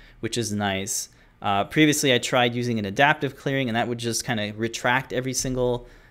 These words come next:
after every single kind of, uh, step down. So it's nice that this keeps the tool down. So the pocket, the two D pocket, is definitely the right, um, the right tool strategy for this, for this particular geometry. All right.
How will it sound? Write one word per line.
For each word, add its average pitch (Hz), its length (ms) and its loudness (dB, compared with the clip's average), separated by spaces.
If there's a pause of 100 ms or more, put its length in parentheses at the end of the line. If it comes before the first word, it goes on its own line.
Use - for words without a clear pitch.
after 120 200 -2
every 120 220 0
single 117 280 -2
kind 113 220 -4
of, 104 360 -6
uh, 104 120 -4
step 131 320 0
down. 101 300 -2
So 107 140 -10
it's - 120 -10
nice 117 200 -2
that 113 120 -10
this - 200 -12
keeps - 240 -8
the 104 100 -12
tool 98 240 -8
down. 95 320 -6
So 107 180 -8
the 101 100 -8
pocket, 170 640 -2 (220)
the - 60 -20
two 196 200 0
D 147 120 -2
pocket, 104 440 -2
is 104 140 -8
definitely 110 280 -2
the 95 100 -4
right, 98 400 -2 (480)
um, 92 500 -4 (460)
the 120 160 -2
right 107 280 0
tool 107 280 -2
strategy 92 420 -4
for 92 180 -10
this, 87 460 -8
for - 140 -10
this - 180 -10
particular - 400 -10
geometry. 110 640 -6 (1300)
All 110 100 -12
right. 95 340 -8